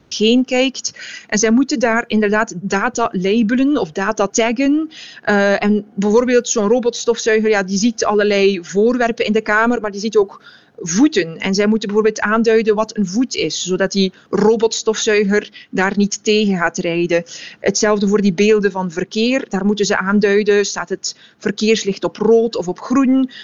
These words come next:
Eh, wat is een fietser? Eh, waar ligt de berm precies? En dat is, eh, eigenlijk, dat zijn beelden die, ehm, door zelfrijdende auto's, eh, zijn gemaakt. Daarmee leren ze dus die auto's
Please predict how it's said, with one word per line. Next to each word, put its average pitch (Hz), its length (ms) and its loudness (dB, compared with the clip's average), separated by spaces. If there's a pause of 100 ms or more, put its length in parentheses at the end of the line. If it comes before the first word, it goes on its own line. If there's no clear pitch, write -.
Eh, 185 160 -2
wat 196 220 0
is 180 120 0
een 170 100 -4
fietser? 226 720 2
Eh, 175 280 -2
waar 190 380 0
ligt 196 340 -6
de 180 100 -2
berm 240 380 0
precies? 226 460 -4 (260)
En 196 200 2
dat 240 220 0
is, 233 240 -2
eh, 214 280 0
eigenlijk, 226 380 2
dat 214 160 -2
zijn 214 180 0
beelden 220 380 2
die, 208 340 2
ehm, 196 360 2
door 202 300 2
zelfrijdende 208 960 0
auto's, 208 680 0
eh, 170 220 -2
zijn 170 240 0
gemaakt. 180 520 -4 (240)
Daarmee 208 360 2
leren 240 320 2
ze 208 100 -4
dus 202 180 2
die 196 120 -2
auto's 220 640 0